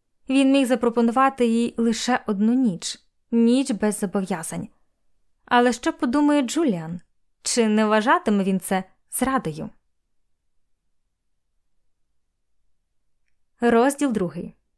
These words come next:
Серце Шантель ладне було вискочити з грудей. Вона й уявити собі не могла, що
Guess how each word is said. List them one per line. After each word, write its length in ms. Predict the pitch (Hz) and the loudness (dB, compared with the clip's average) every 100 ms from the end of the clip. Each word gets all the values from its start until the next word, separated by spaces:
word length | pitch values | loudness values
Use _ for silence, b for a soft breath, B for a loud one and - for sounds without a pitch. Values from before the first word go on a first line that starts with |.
| _ _ _ _ _ _ _ _ _ _ _ _ _ - | _ _ _ _ _ _ _ _ _ _ _ _ _ -8
Серце 360 | - 320 285 | -2 -2 -2
Шантель 500 | - 247 233 247 240 | 0 0 2 2 2
ладне 260 | 220 220 214 | 2 2 0
було 200 | 208 202 | -2 -2
вискочити 500 | 226 - 202 196 180 | -4 -6 -8 -6 -6
з 100 | 175 | -6
грудей. 440 | 196 - - - _ _ _ _ - | -8 -8 -12 -14 _ _ _ _ -12
Вона 380 | 196 226 220 220 | -2 2 4 4
й 120 | 214 | 2
уявити 480 | 214 226 269 294 202 | 2 2 0 0 -2
собі 320 | - 190 208 | -2 -4 0
не 120 | 202 | 0
могла, 360 | 196 196 226 254 | 0 -2 0 0
що 300 | 226 - | -2 -4